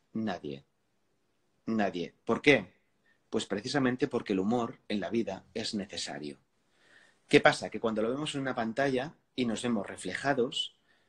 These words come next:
nosotros proyectamos nuestras inseguridades, nuestros miedos, nuestros, nuestras cosas en esa cosa y de repente nos rebota como algo, como un ataque,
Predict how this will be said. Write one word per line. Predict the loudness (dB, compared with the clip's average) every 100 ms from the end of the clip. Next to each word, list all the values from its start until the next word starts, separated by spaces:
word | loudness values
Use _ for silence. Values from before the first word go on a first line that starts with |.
| _ _ _ _ _ 0
nosotros | 2 4 4 2 4 2
proyectamos | 2 0 2 2 2 0 -2
nuestras | -2 -2 -4 -2
inseguridades, | -2 0 0 2 2 2 0
nuestros | -4 -6 -10 -8
miedos, | -4 -2 -2 -6
nuestros, | -10 -10 -8 -8 -8 -8 -8
nuestras | -6 -6 -6 -4
cosas | 0 0 0 -2 -6
en | -8 -6 -4
esa | -4 -2
cosa | -2 2 2
y |
de | 2
repente | 2 2 2 2
nos | 2 0
rebota | 0 0 0 0
como | 0 0
algo, | 0 2 2 -2 -20 -14
como | -2 0 2
un | 2
ataque, | 0 -2 -2 -4